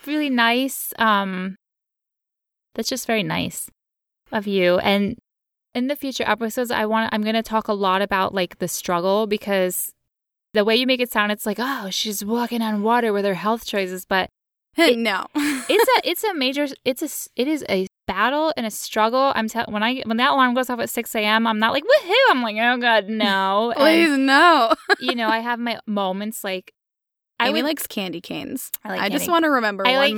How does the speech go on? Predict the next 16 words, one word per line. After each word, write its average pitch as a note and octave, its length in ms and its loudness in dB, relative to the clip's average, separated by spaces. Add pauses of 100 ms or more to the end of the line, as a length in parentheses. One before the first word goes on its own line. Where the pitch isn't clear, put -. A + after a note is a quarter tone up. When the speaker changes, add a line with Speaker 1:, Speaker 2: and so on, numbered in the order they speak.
Speaker 1:
candy A3 160 2
Speaker 2:
moment. G3+ 300 -2
Speaker 1:
canes. F#3 220 -12 (280)
I, C#4 200 4
I B3+ 120 4
would D#4+ 180 0
say B3+ 320 -2
I, A3 300 2
Speaker 2:
<laughs> - 40 -14
Speaker 1:
honestly, A3 400 -2
I A3+ 40 2
really, G3+ 340 -4
I F3 40 0
don't F3+ 340 -6
cheat G3+ 400 -6
because F#3 580 -4